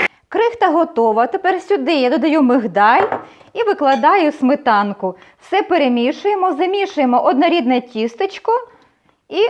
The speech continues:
наша основа буде вже з вами готова.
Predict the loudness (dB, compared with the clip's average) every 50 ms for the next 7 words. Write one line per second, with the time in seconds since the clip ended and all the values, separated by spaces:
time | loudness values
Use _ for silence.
0 | -2 -6 -18 _ _ -4 0 0 2 0 0 0 0 0 0 0 0 0 0 2
1 | 2 2 2 0 0 -2 -2 -2 -2 -2 0 0 0 0 2 2 0 2 2 0
2 | -2 -2 -4 -6 -4 -2 0 0 0 0 -2 -4 -6